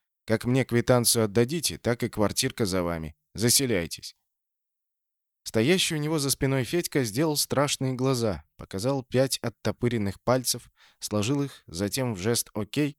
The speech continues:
потом потер большой и указательный палец друг об друга. Пантомима получилась понятней некуда, да и само уже вспомнилось. Примерно это самое сделать и собирался.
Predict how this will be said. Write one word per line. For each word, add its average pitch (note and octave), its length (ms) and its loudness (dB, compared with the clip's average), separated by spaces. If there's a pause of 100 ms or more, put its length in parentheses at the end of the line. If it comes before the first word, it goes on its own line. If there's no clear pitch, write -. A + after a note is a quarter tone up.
потом C#3+ 400 2
потер B2+ 360 2
большой A2+ 460 4
и A#2+ 40 4
указательный G#2 680 2
палец A#2 340 4
друг G2+ 240 0
об G2 160 0
друга. F2 400 -8 (960)
Пантомима A2 540 2
получилась C3+ 640 2
понятней A#2 500 2
некуда, F2+ 560 -2 (180)
да A2+ 120 4
и C3 40 6
само F3 320 4
уже F#2 160 -2
вспомнилось. E2 640 0
Примерно C#3+ 460 4
это C3+ 220 0
самое C3+ 360 4
сделать A#2+ 360 2
и A#2 40 0
собирался. A#2+ 640 2